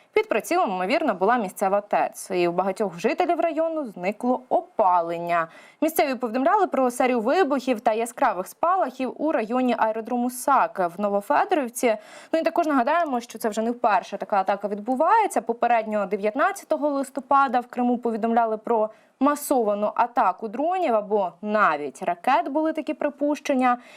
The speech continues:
І серія вибухів тоді лунала у Сакському районі. Під атакою міг бути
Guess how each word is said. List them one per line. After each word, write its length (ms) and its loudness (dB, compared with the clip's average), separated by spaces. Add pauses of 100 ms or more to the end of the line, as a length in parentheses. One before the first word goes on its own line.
(140)
І 160 4
серія 340 2
вибухів 400 -4
тоді 340 0
лунала 560 2
у 260 -4
Сакському 560 -2
районі. 440 2
Під 160 0
атакою 640 0
міг 200 0
бути 420 -2